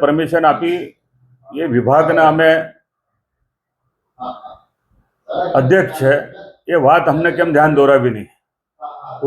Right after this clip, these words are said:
હાલમાં જ એમને બરાબરના ખખડાવ્યા છે અને હું કમિશનરશ્રીને વિનંતી કરું છું, આવા જનરલ મેનેજર પરવીન પ્રસાદ એવી ભૂલ આ કદાચ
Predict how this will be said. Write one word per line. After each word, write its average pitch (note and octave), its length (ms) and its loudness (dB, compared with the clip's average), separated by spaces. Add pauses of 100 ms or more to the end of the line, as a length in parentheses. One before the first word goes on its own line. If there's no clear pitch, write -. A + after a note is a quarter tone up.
હાલમાં D3+ 440 2
જ D#3+ 120 0
એમને D#3 200 4 (240)
બરાબરના D3 580 0 (800)
ખખડાવ્યા D3+ 580 2
છે F3 100 0 (420)
અને C#3 160 -16
હું D3+ 160 -8
કમિશનરશ્રીને D3+ 840 -2
વિનંતી D3 360 -2
કરું D3+ 240 2
છું, E3+ 140 -4 (720)
આવા C#3+ 320 4
જનરલ E3 380 2
મેનેજર D#3 400 2
પરવીન D3 300 -2
પ્રસાદ C3+ 340 -2 (1160)
એવી D#3 240 2
ભૂલ D3+ 240 6 (960)
આ B2 120 -2 (120)
કદાચ E3 380 2